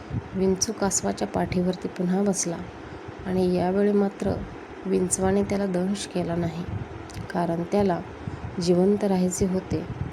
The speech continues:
आणि नदीच्या पलीकडेही जायचे होते. स्वतःचा स्वभाव बदलला तरच तुम्ही चांगले जीवन जगू शकता. या लेखाचा हाच उद्देश आहे की स्वभाव बदला, म्हणजे आपले जीवन बदलेल.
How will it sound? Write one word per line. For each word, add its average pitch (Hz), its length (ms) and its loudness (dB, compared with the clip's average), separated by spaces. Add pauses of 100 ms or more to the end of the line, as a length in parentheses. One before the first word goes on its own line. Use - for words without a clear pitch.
(540)
आणि 175 360 0 (460)
नदीच्या 185 380 2
पलीकडेही 190 640 0
जायचे 170 380 -4
होते. 170 220 -6 (840)
स्वतःचा 208 460 2
स्वभाव 196 500 2
बदलला 185 380 2
तरच 185 540 0 (300)
तुम्ही 185 240 2
चांगले 180 440 0
जीवन 180 380 2
जगू 180 260 -2
शकता. - 400 -6 (880)
या 185 140 6
लेखाचा 202 500 2
हाच - 320 -2
उद्देश 185 360 -2
आहे 170 220 -2 (600)
की 196 60 -4
स्वभाव 165 480 0
बदला, 185 380 -4 (320)
म्हणजे 175 280 -2
आपले 190 280 0
जीवन 180 440 0
बदलेल. 165 340 -4